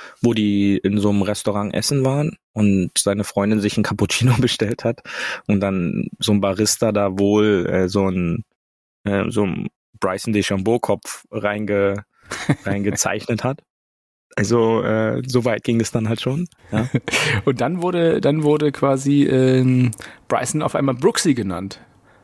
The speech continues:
Speaker 2: Wie, wie,
Speaker 1: Ja.
Speaker 2: wie ist es dazu gekommen? Weißt du das noch?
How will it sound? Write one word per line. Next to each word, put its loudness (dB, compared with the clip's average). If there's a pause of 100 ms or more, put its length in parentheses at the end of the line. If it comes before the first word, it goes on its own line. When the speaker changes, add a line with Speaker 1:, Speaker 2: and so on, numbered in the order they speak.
(200)
Speaker 2:
Wie, 2
wie, -2
Speaker 1:
Ja. -4
Speaker 2:
wie -4
ist 0
es 2
dazu 0
gekommen? 0
Weißt -2
du 0
das 0
noch? -2